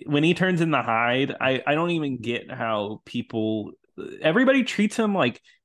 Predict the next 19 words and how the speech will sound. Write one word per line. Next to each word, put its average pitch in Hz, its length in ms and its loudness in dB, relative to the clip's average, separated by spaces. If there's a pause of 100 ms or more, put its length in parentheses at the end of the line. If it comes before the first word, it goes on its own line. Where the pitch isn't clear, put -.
(160)
he's 117 200 0
ugly, 110 640 2 (440)
but, 233 220 2
like, 185 420 2
kinda 175 440 0
normal. 139 560 0
This 233 160 -4
guy 330 160 0
looks 285 240 -2
like 220 140 -4
a 156 40 -2
dog. 110 760 -4
Like, 120 280 0
<laughs> - 0 -
he 208 180 4
has, 180 240 4
like, 185 220 4
huge, 233 840 -2
like, 165 280 -6